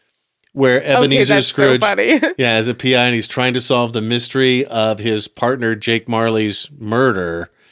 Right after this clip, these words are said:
Speaker 1: And it gets,
Speaker 2: Whoa.
Speaker 1: yeah, it gets, uh, there's twists and turns and
Speaker 2: Oh, I love it. I can't wait.
Speaker 1: And then the other one is, uh, <laughs> a Christmas heist where some g-, bad guys, including Santa,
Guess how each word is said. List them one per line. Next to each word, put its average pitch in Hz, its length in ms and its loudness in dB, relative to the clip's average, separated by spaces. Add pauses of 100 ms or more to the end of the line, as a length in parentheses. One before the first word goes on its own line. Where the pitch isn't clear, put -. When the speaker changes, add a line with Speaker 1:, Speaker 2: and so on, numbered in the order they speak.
(240)
Speaker 1:
And 214 120 0
it 220 60 4
gets, 277 320 2
Speaker 2:
Whoa. 196 280 4
Speaker 1:
yeah, 113 260 0
it 117 100 -4
gets, 131 300 0
uh, 127 120 2
there's 127 220 2
twists - 500 0
and 123 160 -2
turns 165 460 2
and 127 180 0 (300)
Speaker 2:
Oh, 214 160 0
I 202 140 2
love 214 420 2
it. 185 100 2
I 202 120 0
can't 196 260 -4
wait. 175 320 -4 (140)
Speaker 1:
And 151 120 2
then 151 120 4
the 151 120 4
other 175 200 4
one 139 180 2
is, 127 300 2
uh, 120 240 4
<laughs> 156 60 2
a 139 40 2
Christmas 147 500 0
heist 143 460 0
where 120 480 2 (220)
some 123 200 -2
g-, 127 120 0
bad 143 400 2
guys, 120 480 0
including 135 720 2
Santa, 123 640 2